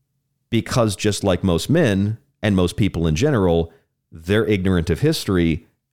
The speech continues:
and certainly don't know about Venus statues, uh, but they, they also don't know that w-, women have been astronauts for a very, very long time.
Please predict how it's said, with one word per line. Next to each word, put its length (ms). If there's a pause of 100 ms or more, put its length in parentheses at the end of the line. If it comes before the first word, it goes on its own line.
(200)
and 600 (260)
certainly 540
don't 260 (220)
know 180
about 280
Venus 360
statues, 720 (760)
uh, 260
but 200
they, 360 (200)
they 160
also 340
don't 220
know 260
that 380 (480)
w-, 180 (120)
women 400
have 180
been 120
astronauts 640
for 220
a 100 (140)
very, 300
very 420 (140)
long 400
time. 680